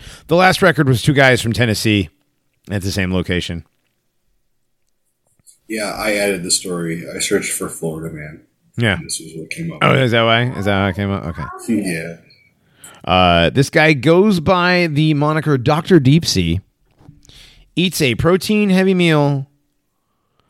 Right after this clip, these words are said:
Speaker 1: of eggs and salmon prepared with a microwave. Exercise uses, using resistance bands, does push-ups, and does an, takes an hour-long nap every day. Hmm.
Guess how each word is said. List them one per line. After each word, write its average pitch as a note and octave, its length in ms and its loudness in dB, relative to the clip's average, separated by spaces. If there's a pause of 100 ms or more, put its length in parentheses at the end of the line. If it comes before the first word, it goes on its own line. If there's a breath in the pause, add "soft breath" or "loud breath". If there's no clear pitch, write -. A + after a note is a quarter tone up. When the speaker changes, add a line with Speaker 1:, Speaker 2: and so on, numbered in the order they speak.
(320)
Speaker 1:
of G2+ 440 2
eggs C#3+ 360 2
and B2+ 260 0
salmon C3+ 400 0
prepared F#2+ 380 -2
with F2+ 100 -2
a - 20 -6
microwave. E2+ 460 -6 (580)
Exercise G#2+ 680 -2 (120)
uses, A#2 680 -2
using G#2 560 -2
resistance B2 480 -4
bands, C3+ 440 0
does E2+ 260 -4
push-ups, B2 520 -2
and E2 180 -8
does D#2+ 160 -6
an, E2 80 -10 (180)
takes - 180 -8
an - 80 -10
hour-long G#2+ 420 0
nap A#2 220 -4
every B1+ 140 -10
day. - 180 -12
Hmm. C3 200 -10